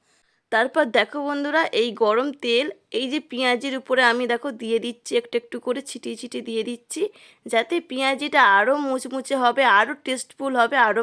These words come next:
মজাদার হবে। সেজন্যই কিন্তু বন্ধুরা এইভাবে তোমরাও দিয়ে দেবে। তো দেখতেই পাচ্ছ, ঠিক আমি এইভাবে দিয়ে দিলাম।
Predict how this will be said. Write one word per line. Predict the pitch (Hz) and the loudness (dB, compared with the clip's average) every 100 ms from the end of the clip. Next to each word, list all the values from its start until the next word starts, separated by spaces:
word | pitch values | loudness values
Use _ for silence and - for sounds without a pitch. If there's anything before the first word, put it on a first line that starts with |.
| 233 | -2
মজাদার | 226 220 247 254 247 | -2 0 0 0 0
হবে। | 240 277 349 _ _ _ | -2 -2 -8 _ _ _
সেজন্যই | - 240 233 262 285 285 | -4 -2 0 -2 -2 -6
কিন্তু | 294 277 285 | -8 -8 -6
বন্ধুরা | 277 277 277 247 | -6 -4 0 0
এইভাবে | 214 233 254 247 | 2 0 -2 -2
তোমরাও | 233 220 247 262 240 | -2 0 0 -2 -2
দিয়ে | 233 233 | -4 -2
দেবে। | 240 302 381 _ _ _ _ | -2 -4 -8 _ _ _ _
তো | - 220 220 | -4 -2 -2
দেখতেই | 220 - 269 269 | -4 -4 -10 -6
পাচ্ছ, | 262 262 294 - | -6 -6 -10 -12
ঠিক | 269 233 | -6 -4
আমি | 226 226 | -2 -2
এইভাবে | 226 226 247 | -2 -4 -2
দিয়ে | 233 226 | -2 -2
দিলাম। | 233 269 | -2 -4